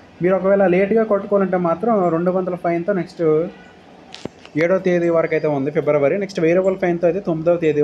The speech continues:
వరకు, నెక్స్ట్ ఐదు వేల ఫైన్తో అయితే పదకొండవ తేదీ వరకు అయితే ఉంది guys. Guys, ఇక్కడ థియరీ ఎగ్జామ్స్ ఎప్పుడంటే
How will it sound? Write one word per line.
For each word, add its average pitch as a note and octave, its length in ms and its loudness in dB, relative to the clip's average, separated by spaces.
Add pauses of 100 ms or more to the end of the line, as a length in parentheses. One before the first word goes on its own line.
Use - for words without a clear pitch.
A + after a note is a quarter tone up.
వరకు, C#3 200 -2 (120)
నెక్స్ట్ - 200 -8 (100)
ఐదు F3 180 -2
వేల F#3 160 -2
ఫైన్తో E3 300 -2
అయితే E3+ 180 -4 (160)
పదకొండవ D#3 400 -4
తేదీ D3 200 2
వరకు D3 200 -4
అయితే C#3+ 180 -4 (640)
ఉంది C#3+ 160 -2
guys. D3 220 -8
Guys, B3 200 0
ఇక్కడ G3 220 -2
థియరీ A3 300 2
ఎగ్జామ్స్ G3 300 -2
ఎప్పుడంటే F3 400 0